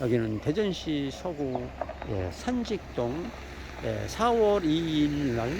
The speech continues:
산불 피해로, 예, 전소된, 예, 지역입니다. 예, 여기는요, 예,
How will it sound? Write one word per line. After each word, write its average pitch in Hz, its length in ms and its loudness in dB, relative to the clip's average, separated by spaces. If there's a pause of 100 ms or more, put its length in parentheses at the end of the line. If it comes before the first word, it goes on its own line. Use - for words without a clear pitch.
(160)
산불 220 560 2
피해로, 147 400 2
예, 120 1160 -2
전소된, 147 680 4 (800)
예, - 140 2 (480)
지역입니다. 190 800 2 (1400)
예, 104 340 0
여기는요, 143 500 2 (420)
예, 101 300 -4